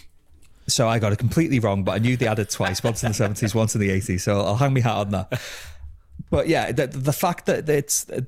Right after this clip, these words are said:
they don't care about the fans is one thing. But fifa rules mean a con-, continent cannot bid for the tournament with a, within a certain period of hosting it. So by, for twenty thirty, they've given it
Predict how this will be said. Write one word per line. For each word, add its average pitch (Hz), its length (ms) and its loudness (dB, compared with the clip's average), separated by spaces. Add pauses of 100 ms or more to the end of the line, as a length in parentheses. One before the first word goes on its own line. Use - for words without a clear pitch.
(300)
they 131 100 2
don't 127 160 2
care 135 140 4
about 120 200 2
the 107 60 0
fans 107 380 2
is 92 140 -4
one 101 200 0
thing. 92 320 -2 (920)
But 156 460 0 (580)
fifa 262 280 0
rules 208 420 4
mean 151 180 4
a - 80 0
con-, 190 300 4 (140)
continent 190 460 0
cannot 190 380 2
bid 226 180 4
for - 140 -4
the 143 80 0
tournament 151 460 2
with 101 140 0
a, 110 260 0
within 127 420 2
a 117 80 0
certain 165 380 2
period 98 340 2
of 110 100 -2
hosting 175 380 0
it. 95 220 -4 (640)
So 185 300 2
by, 180 540 2 (680)
for - 140 0
twenty 247 320 0
thirty, 196 560 0 (960)
they've 208 260 2
given 202 280 2
it - 300 0